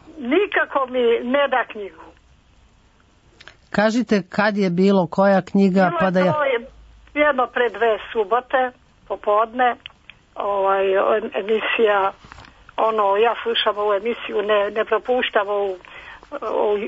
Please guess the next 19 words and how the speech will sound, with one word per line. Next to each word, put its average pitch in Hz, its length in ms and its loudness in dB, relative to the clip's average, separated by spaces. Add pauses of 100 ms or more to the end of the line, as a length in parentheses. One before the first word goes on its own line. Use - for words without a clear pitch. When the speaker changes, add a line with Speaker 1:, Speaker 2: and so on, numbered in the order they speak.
(120)
Speaker 1:
u 208 140 2
jedan 202 280 0 (120)
sat, 190 280 -4
u - 100 -20
trinaest 202 380 -8
časova. 175 480 -4 (140)
Speaker 2:
Dobro. 143 500 0 (1200)
I 190 120 4
koju 240 260 2
ste 226 160 -2
knjigu 208 300 2
dobili? 151 400 0 (840)
Speaker 1:
A 247 160 0
pa 220 200 -6
sad 208 140 0
ne 202 180 -4
znam 185 140 -4
koja 175 260 -2
beše. - 440 -4